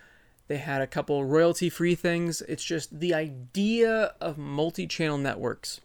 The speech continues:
in this day and age is pointless. It's absolutely pointless. Wood told me that they gave him better ad rates, but as soon as I left, I didn't notice a difference at all. I didn't notice a difference in revenue. I didn't notice a difference in anything.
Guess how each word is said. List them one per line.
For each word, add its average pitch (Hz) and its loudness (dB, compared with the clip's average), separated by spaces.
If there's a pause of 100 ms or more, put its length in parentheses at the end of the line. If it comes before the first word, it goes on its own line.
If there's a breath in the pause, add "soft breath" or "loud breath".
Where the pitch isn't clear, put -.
(340)
in 147 0
this 165 2
day 151 4
and 143 0
age 127 -4 (440 soft breath)
is - -6
pointless. - -8 (840)
It's - -14
absolutely 160 6
pointless. 127 -6 (1000 soft breath)
Wood 170 8
told 190 6
me 185 2
that 156 2
they 156 2
gave 165 2
him 160 0
better 147 4
ad 135 4
rates, 170 0 (220)
but 139 6 (460)
as 156 2
soon 202 4
as 190 6
I 175 6
left, 160 4
I - -2
didn't 160 2
notice 143 0
a - -2
difference 120 -6
at - -8
all. - -12 (380)
I 151 -2
didn't 151 0
notice 151 -2
a 151 -6
difference 139 -2
in 123 -6
revenue. 156 6
I 139 2
didn't 135 -2
notice 127 -2
a 123 -4
difference 120 -4
in 113 -4
anything. 120 -2